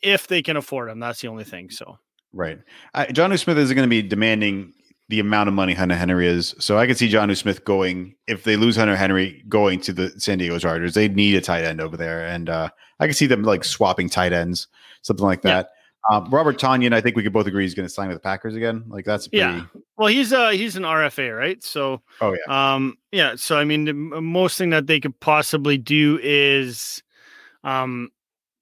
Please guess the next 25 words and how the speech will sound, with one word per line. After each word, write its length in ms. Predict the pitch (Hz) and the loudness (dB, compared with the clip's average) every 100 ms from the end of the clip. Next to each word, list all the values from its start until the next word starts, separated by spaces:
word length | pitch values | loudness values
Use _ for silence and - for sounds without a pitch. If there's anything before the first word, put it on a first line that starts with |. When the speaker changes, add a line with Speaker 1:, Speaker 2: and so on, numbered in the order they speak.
| _ _ _ _ _ _ | _ _ _ _ _ _
Speaker 1:
what? 280 | 220 151 143 | 0 0 2
I 100 | 151 | 2
guess 240 | 156 156 | 2 2
they, 380 | 175 156 151 147 - _ _ _ | 2 2 2 0 -6 _ _ _
they 220 | 143 151 | -2 -2
could, 320 | 127 143 123 123 _ _ _ 175 | 0 -2 -4 -16 _ _ _ -4
uh, 300 | 135 123 123 - | -2 -2 -4 -6
tag 260 | - 156 131 | 0 0 0
him. 220 | 113 117 | -6 -4
Or 180 | 165 180 | 2 2
no, 180 | 202 175 | 4 2
they 120 | 180 | 2
wouldn't 180 | 202 190 | 2 0
need 160 | 185 | -2
to 80 | 170 | -4
tag 320 | - 135 127 | -2 0 0
him, 140 | 107 98 | -2 -8
right? 240 | 113 147 | -6 -6
They 120 | - 135 | -4 -4
would 120 | 127 | 0
have 240 | 135 127 | -2 -2
to, 240 | - 135 131 | -4 -2 -2
uh, 220 | 120 117 110 _ _ _ _ _ _ _ _ _ _ _ | -2 -2 -6 _ _ _ _ _ _ _ _ _ _ _
hold 120 | 143 127 | -4 -4
on. 180 | 104 | -6